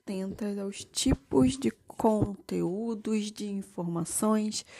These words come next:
que vocês consomem, tá? Porque eu recebo isso de muitas e muitas seguidoras, quase que diariamente,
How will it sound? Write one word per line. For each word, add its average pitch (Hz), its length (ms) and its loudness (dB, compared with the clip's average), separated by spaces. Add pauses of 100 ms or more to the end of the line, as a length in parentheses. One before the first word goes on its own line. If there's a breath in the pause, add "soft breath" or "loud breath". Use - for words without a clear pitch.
(360 loud breath)
que 113 200 6
vocês 202 360 4
consomem, 170 600 10 (580)
tá? 180 320 -10 (1000 soft breath)
Porque 185 440 -4
eu 185 60 6
recebo 190 500 4
isso 185 240 4
de 190 120 8
muitas 220 420 8
e 208 60 4
muitas 190 400 -2
seguidoras, 170 880 0
quase 185 340 -2
que 185 200 -8
diariamente, 196 960 -4